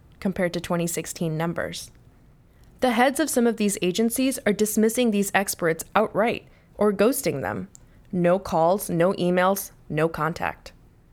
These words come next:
They've stalled, frozen, or disbanded these committees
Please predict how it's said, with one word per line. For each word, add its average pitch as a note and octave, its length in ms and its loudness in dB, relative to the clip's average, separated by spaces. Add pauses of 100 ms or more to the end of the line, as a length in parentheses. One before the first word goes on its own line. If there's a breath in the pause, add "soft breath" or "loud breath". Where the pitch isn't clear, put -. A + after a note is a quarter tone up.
(340)
They've G#3+ 240 2
stalled, G#3 560 2
frozen, G3 680 2
or F#3+ 120 2
disbanded F#3 680 0
these D#3+ 180 -4
committees E3 640 -2